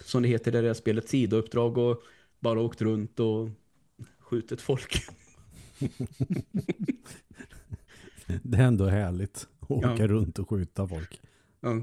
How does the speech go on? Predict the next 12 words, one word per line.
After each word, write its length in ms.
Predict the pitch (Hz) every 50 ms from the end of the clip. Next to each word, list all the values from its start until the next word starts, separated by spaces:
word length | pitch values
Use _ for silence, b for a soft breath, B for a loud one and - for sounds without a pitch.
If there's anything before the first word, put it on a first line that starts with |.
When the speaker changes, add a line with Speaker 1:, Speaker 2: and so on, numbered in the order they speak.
| 156 165
Speaker 1:
sen, 340 | - - - 131 127 127 123
eh, 400 | 123 120 120 120 120 117 120 123
märker 580 | 117 117 117 123 120 110 98 95 98 - - 117
man 220 | 113 113 113 113
ju 80 | 117 117
den 360 | 123 123 120 113 113 113 117 -
här 240 | 117 101 90 90 90
att, 320 | 92 95 95 - - -
eh, 80 | 101 95 95 92 92 92 92 - _ _ _ _ _ - - _ _ _ _ _ _ _ _
eh, 320 | - 104 98 95 90 87 101 - - - - - - - _ _ _
som 280 | - - - 117 110 101
liksom 460 | 101 - - 113 101 101 101 90 85